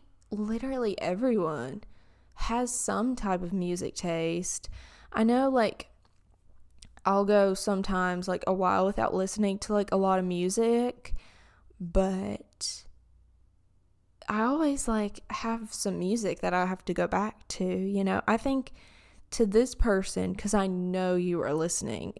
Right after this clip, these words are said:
just with bated breath at to what I'm gonna say about this, is just,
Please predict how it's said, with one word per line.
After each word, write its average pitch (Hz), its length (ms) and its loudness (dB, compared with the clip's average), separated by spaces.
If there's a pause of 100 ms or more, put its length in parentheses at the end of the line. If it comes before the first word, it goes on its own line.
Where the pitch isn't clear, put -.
(120)
just 180 240 -6
with 185 220 0
bated 165 340 0
breath 170 500 -2 (460)
at - 200 -6
to 196 120 -4
what 185 260 4
I'm 180 120 4
gonna 180 180 -2
say 185 300 4
about 175 300 0
this, 202 520 -2 (720)
is 180 840 -2 (320)
just, - 840 -2